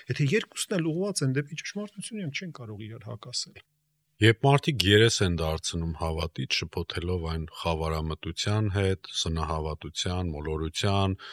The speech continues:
Speaker 2: թվում է, թե այն ոչ գիտական է կամ իռացիոնալ, հայտարարում են, որ իրենք հավատում են գիտությանը։ Այո, գիտությունը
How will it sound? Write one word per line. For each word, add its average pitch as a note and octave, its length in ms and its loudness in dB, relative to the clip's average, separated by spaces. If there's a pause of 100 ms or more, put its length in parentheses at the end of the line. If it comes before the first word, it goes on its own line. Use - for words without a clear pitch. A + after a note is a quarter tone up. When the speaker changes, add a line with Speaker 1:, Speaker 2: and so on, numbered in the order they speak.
(120)
Speaker 2:
թվում E2 340 -2
է, D#2+ 80 0
թե - 160 -6
այն D#2 220 -2
ոչ E2 200 0
գիտական D2+ 640 -2
է - 60 -6
կամ D2+ 260 -2
իռացիոնալ, F#2 800 2 (300)
հայտարարում G#2 640 6
են, B2 140 4
որ F2 180 6
իրենք G2 400 2
հավատում E2 580 2
են F#2 200 4 (320)
գիտությանը։ D#2 680 0 (640)
Այո, A2 380 8
գիտությունը G2+ 640 2